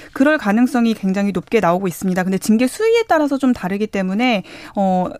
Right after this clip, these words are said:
각각의 이제 시나리오가 좀 있는데요. 국민의힘 당원 당규를 보면 당대표가 사퇴한 뒤에 그 당대표의 임기가 육 개월 이상 남으면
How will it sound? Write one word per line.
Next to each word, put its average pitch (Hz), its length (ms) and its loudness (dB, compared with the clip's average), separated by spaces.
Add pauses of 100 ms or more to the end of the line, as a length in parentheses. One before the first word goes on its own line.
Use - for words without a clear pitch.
(240)
각각의 240 360 0
이제 196 100 -2
시나리오가 277 480 4
좀 226 180 0
있는데요. 180 540 0 (280)
국민의힘 320 420 6
당원 254 340 4
당규를 262 360 4
보면 190 420 0
당대표가 208 600 0
사퇴한 311 460 2
뒤에 262 400 2 (240)
그 - 140 -6
당대표의 202 480 2
임기가 180 360 2
육 180 180 -6
개월 302 260 4
이상 214 200 -2
남으면 180 460 0